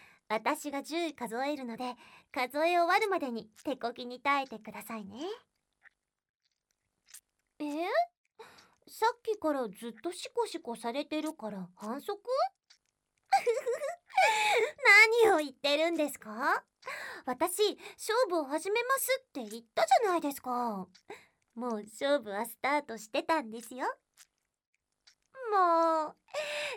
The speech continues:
先輩はちゃんとルール確認しないから、こんなのに引っかかっちゃうんですよ。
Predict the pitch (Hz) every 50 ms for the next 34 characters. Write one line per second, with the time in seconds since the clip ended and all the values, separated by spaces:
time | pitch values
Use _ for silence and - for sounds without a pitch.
0 | - - - 220 208 214 214 254 233 226 233 247 240 - 226 214 240 254 277 285
1 | 240 254 285 311 330 339 359 381 392 381 330 262 233 226 220 - 220 220 285 403
2 | 494 - 453 392 311 254 247 _ - - 214 214 226 233 254 233 214 202 - 214
3 | 208 214 247 254 254 302 302 302 302 - 254 220 208 196 190 190 - - 285 320
4 | 392 539 587